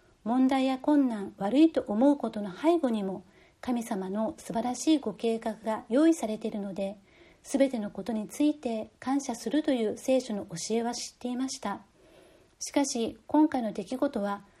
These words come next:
感謝できないというのが正直な私の気持ちでしたが、そんな私を神様は助けてくださっ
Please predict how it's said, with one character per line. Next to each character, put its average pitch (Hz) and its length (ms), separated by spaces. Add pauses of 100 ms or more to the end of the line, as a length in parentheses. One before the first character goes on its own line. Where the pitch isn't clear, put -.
(440)
感 262 240
謝 208 120
で 196 120
き 254 140
な 294 100
い 294 100
と 262 80
い 233 60
う 220 40
の 214 120
が 240 280
正 233 220
直 226 300
な 196 80
私 196 260
の 294 140
気 262 100
持 214 140
ち 220 100
で 208 100
し - 100
た 185 120
が、 190 220 (480)
そ 254 180
ん 262 80
な 277 100
私 269 360
を 262 80
神 269 240
様 196 180
は 185 100
助 - 340
け - 40
て 311 80
く - 80
だ 208 140
さ 220 160
っ 226 40